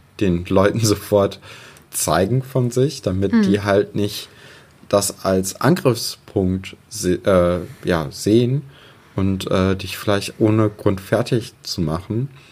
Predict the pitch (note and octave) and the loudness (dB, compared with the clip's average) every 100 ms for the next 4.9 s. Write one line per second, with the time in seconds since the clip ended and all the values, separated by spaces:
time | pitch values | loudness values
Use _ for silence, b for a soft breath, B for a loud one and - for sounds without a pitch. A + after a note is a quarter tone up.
0 | B - G#3 F#3 G2+ G2 - A2 D3+ C#3 | B 0 2 2 0 -2 2 2 2 0
1 | C3+ C3 B2 A#2 A#2 B2 - - G#2+ G#2+ | 0 0 0 0 0 -4 -6 -2 2 4
2 | A2+ - - _ _ _ _ - G#2+ A2+ | 2 -2 -10 _ _ _ _ -2 0 0
3 | G2 F2+ F#2 A2+ E3+ F#3 - - _ _ | -4 -8 -2 0 0 -4 -16 -20 _ _
4 | - A2 G2+ F#2+ F#2+ - G2+ F#2 F#2+ | -4 0 2 2 -2 -4 -2 -2 -4